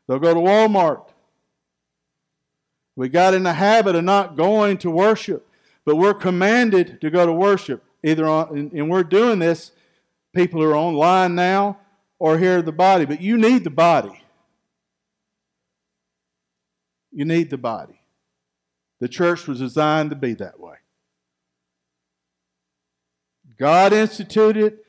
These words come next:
God expected to be done a certain way, and we need each other. I'm not talking about people got health problems and are unable to get out. But don't use covid as an excuse to remove yourself from the presence of God.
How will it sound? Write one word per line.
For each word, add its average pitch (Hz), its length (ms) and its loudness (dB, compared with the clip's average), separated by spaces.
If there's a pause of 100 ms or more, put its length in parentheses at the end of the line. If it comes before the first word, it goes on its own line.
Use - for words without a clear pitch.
(200)
God 175 400 4
expected 190 580 -4
to 175 60 -20
be 180 220 0
done 180 280 -2
a 175 60 -6
certain 170 360 -8
way, 165 340 -4 (240)
and 147 180 -4
we 165 80 -2
need 165 320 -2
each 139 240 -4
other. 135 180 -4
I'm 143 120 -6
not 196 180 -6
talking 214 180 -6
about 185 160 -10
people 190 220 -6
got 185 160 -2
health 185 280 -6
problems 160 600 -4 (400)
and 131 120 -6
are 147 100 -2
unable 156 360 -2
to 156 100 -14
get 151 180 -4
out. 135 280 -6 (1900)
But 117 180 -8
don't 180 460 0
use 185 800 -2
covid 180 420 0
as 139 140 -2
an 143 80 -12
excuse 165 600 -8
to 147 100 -12
remove 151 340 -2
yourself 139 440 -6
from 131 80 -12
the 117 60 -12
presence 131 520 -6
of 110 100 -18
God. 120 460 -4